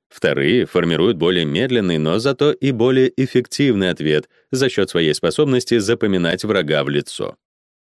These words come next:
Взаимодействуя и взаимно усиливая друг друга, эти клетки способны эффективно противостоять большинству опасностей, подстерегающих организм.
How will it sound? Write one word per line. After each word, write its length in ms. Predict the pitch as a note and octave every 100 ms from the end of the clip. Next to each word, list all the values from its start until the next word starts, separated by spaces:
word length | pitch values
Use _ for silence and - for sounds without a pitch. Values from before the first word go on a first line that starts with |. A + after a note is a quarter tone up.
| _ _ -
Взаимодействуя 1000 | F2 E2 D#2+ D#2 E2 E3+ - C#3 C#3+ C3
и 240 | B2+ C3+
взаимно 460 | C3 G#2 B2 B2+ G#2+
усиливая 560 | G#2+ - E3+ A#2+ E2 D2+
друг 180 | C#2+
друга, 320 | C#2 C2 A1+ - _ -
эти 260 | F#2+ - D#2+
клетки 420 | F#2+ D3 - A#2+
способны 580 | - F2+ - D3 C3+ C3
эффективно 600 | B2 B2 A2 - C#3+ B2+
противостоять 760 | A2 G#2+ G2+ F#2+ F2+ E2 G#2+ F2+
большинству 720 | G#2 - A2+ - D#2+ G#2 -
опасностей, 720 | A#2+ - G#2 - F#2 - F#2+
подстерегающих 840 | F#2 F#2+ - G#2+ F2+ D#2 D2+ G2 -
организм. 600 | F2+ E2+ D2+ A1+ - -